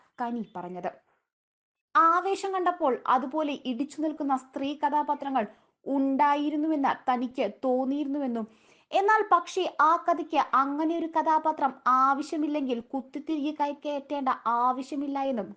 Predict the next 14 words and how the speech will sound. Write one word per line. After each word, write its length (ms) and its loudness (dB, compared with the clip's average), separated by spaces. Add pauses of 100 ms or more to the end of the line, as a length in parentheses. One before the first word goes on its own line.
കനി 220 -4
കുസൃതി 500 -8
പറഞ്ഞു. 240 -12 (640)
കനി 340 0
ഏറ്റവും 640 0
ഒടുവിലായി 500 2
അഭിനയിച്ച 560 -2 (460)
All 260 6
We 160 2 (200)
Imagine 440 2
Us 120 -2 (120)
Light 280 0
എന്ന 120 -2
ചിത്രം 420 -4